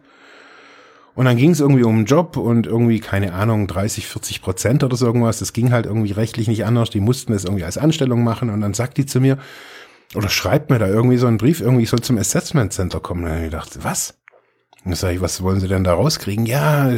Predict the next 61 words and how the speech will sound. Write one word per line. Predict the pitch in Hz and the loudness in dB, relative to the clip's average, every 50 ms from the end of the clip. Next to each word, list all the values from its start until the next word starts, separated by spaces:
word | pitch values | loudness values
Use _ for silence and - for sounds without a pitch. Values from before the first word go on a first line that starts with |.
| 113 107 101 | 0 -2 -2
bla, | 104 113 120 117 117 | -2 -2 0 0 0
bla, | 107 117 107 107 | 0 0 -2 -2
bla.“ | - 110 117 131 131 | -2 -2 -2 0 0
Und | 123 | -2
dann | 110 90 | -2 -2
sag | - 98 95 | -4 -4 -4
ich, | 92 | -4
„Jetzt | 87 - - | -4 -2 -2
hören | 95 92 | -2 0
Sie | 92 92 | 0 0
mir | 92 90 | -2 -2
auf.“ | 82 82 131 147 135 - | -2 -2 -4 -4 -2 -4
Und | 107 90 | -6 -6
ich | 90 | -4
sag, | - 107 - - | -6 -6 -6 -4
„Ich | 92 101 - | -6 -4 -4
arbeite | 101 113 113 104 104 | -2 -2 -2 0 -2
jetzt | 104 - | -4 -4
seit | - 98 92 | -4 -6 -4
fünf | - - 95 - | -4 -4 -4 -2
Jahren | 104 110 131 175 175 156 | 0 0 0 2 0 0
für | - 127 | 0 0
Sie. | 113 101 101 101 98 - - - - - - _ | -2 -2 -4 -4 -6 -10 -20 -20 -20 -20 -20 _
Was | _ - 95 - | _ -6 -4 0
wollen | 117 117 120 110 | 0 2 2 2
Sie | 110 | 2
denn | 110 110 110 107 | 2 2 2 2
damit | 107 104 104 104 107 101 - _ _ _ _ _ _ - - - 85 | 2 0 0 -2 -2 -4 -8 _ _ _ _ _ _ -20 -16 -10 -6
rauskriegen? | 95 131 185 - - - - 107 107 107 | -2 -2 0 -2 -2 -4 -4 -2 -2 -2
Entweder | 110 104 113 107 104 | -2 -2 -2 -4 -4
Sie | 92 98 92 | -4 -6 -4
wollen | 98 113 135 175 190 196 190 | 0 2 2 4 4 2 2
mit | 175 156 | 0 0
mir | 160 156 156 | 0 0 0
arbeiten | 139 143 143 147 139 135 135 135 | 0 0 -2 -2 -2 -2 -2 -2
oder | 127 | -2
Sie | 127 127 | -2 0
wollen | 123 131 147 | 0 2 2
nicht | 165 - | 2 2
mit | 143 120 107 | 0 -2 -2
mir | 110 101 92 | -6 -8 -8
arbeiten.“ | 90 95 85 90 98 - 98 | -10 -10 -10 -12 -12 -8 -6
„Ja, | 110 117 123 | -4 -2 0
nee, | 127 131 139 143 | 2 2 2 2
das | 139 131 - 127 | 2 0 -2 -6
ist | - - | -10 -12
für | - - 117 - | -8 -8 -8 -6
alle.“ | 92 101 104 82 - - - - - - - - - - - - - - - _ | -6 -8 -10 -10 -12 -18 -20 -20 -20 -18 -18 -18 -20 -20 -20 -20 -20 -20 -20 _
Und | - 123 110 107 | -8 -6 -2 0
da | 110 120 | 0 0
ist | 127 - | 2 2
dann | 160 147 135 | 2 0 2
für | - 143 | 2 4
mich | 131 147 165 160 | 4 4 2 4
dann | - 170 160 | 2 2 2
auch | 120 131 151 147 | 2 0 0 0
so, | - - 131 | 0 0 0
okay, | 117 120 - - 127 131 139 139 139 - - - - - - _ _ | 0 -2 -2 0 2 2 2 0 -2 -12 -20 -20 -20 -20 -20 _ _
das | 113 98 101 | -2 0 0
ist | 107 98 - - - - _ | 0 -2 -2 -6 -10 -8 _
Blödsinn. | - 87 73 78 - - - 80 - 71 69 | -4 -2 -2 -2 -4 -4 -6 -6 -8 -10 -16